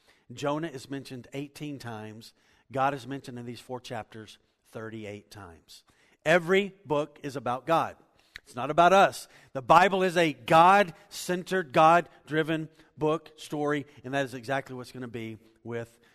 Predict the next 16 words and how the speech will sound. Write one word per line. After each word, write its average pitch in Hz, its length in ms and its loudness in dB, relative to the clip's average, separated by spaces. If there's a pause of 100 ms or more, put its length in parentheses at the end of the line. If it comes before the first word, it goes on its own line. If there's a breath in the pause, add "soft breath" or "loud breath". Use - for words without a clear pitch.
(160 soft breath)
this. - 280 -12
Go 151 140 -4
to 160 80 -8
chapter 160 300 -6
four 143 280 -8
just 127 180 -14
for 135 80 -10
a 127 40 -8
moment, 135 300 -8
verse 113 220 -14
two, 180 280 -4 (1600 soft breath)
and 117 120 -12
we 143 120 -4
will 139 80 -8
see 151 360 -6 (2500 soft breath)
what, 135 160 -10